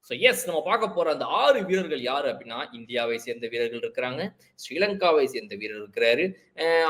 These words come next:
ஆப்கானிஸ்தான் சேர்ந்தவர் இல்ல, அஹ், பாகிஸ்தானை சேர்ந்தவர் இருக்கிறாரு, பங்களாதேஷை சேர்ந்தவர் இருக்கிறாரு, நிறைய பேர் இதுல இருக்கிறாங்க. பார்த்துருவோமா? ரைட். So, முதல்ல நம்ம பார்க்க போறது எதுல இருந்து ஆரம்பிக்கலாம்?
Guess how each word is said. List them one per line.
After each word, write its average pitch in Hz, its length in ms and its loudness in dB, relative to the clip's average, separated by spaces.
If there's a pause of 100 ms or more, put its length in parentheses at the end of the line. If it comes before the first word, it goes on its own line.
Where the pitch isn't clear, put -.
ஆப்கானிஸ்தான் 202 880 4
சேர்ந்தவர் 196 520 2
இல்ல, 131 480 -2 (160)
அஹ், 170 340 0
பாகிஸ்தானை 240 520 4
சேர்ந்தவர் 143 440 2
இருக்கிறாரு, 123 560 2
பங்களாதேஷை 190 600 4
சேர்ந்தவர் 131 480 2
இருக்கிறாரு, 139 200 -4
நிறைய 247 320 8
பேர் 240 180 6
இதுல 139 220 0
இருக்கிறாங்க. 113 400 -2
பார்த்துருவோமா? 156 560 2
ரைட். 139 420 -4 (300)
So, 185 280 0
முதல்ல 320 220 6
நம்ம 247 220 6
பார்க்க 196 300 -2
போறது 180 280 4
எதுல 143 220 0
இருந்து 185 280 2
ஆரம்பிக்கலாம்? 139 560 0